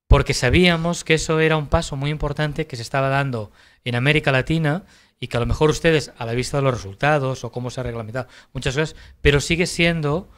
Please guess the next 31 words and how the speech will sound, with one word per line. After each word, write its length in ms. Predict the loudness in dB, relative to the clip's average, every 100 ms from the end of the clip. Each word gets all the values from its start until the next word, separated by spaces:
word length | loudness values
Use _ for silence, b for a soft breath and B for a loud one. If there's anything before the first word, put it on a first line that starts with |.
| b b b
un 120 | -6 -4
punto 240 | -2 -2
de 40 |
referencia. 680 | -2 -2 -2 -2 -4 -10 -16 -20 _ b b _
Recientemente 1080 | -6 -6 0 2 4 4 4 2 0 -2 -2 -4
en 460 | -2 -2 -4 -6
Barcelona, 520 | -4 -4 -2 -2 -2 -2
estaba 240 | -4 -2
dando 200 | -2 -4
clases 280 | -6 -8 -6
yo 260 | -6 -6 b b b b _
en 80 | -10
la 80 | -10
Escuela 260 | -2 0
de 60 | 0
Turismo 280 | -2 -4 -6
y 40 |
Hotelería 400 | -4 -4 -2 -2
de 40 |
Barcelona, 560 | -2 -4 -6 -4 -4 -8 B B B -8
fundamentalmente 460 | -4 -2 -4 -4
con 180 | -6 -6
un 80 | -4
grupo 320 | -4 -2 -2
de 120 | -2
estudiantes 500 | -4 -6 -6 -4 -4
de 60 | -6
República 420 | -6 -6 -6 -6
Dominicana 560 | -6 -6 -6 -6 -6 -6
que 120 | -8
vienen 320 | -6 -6 -8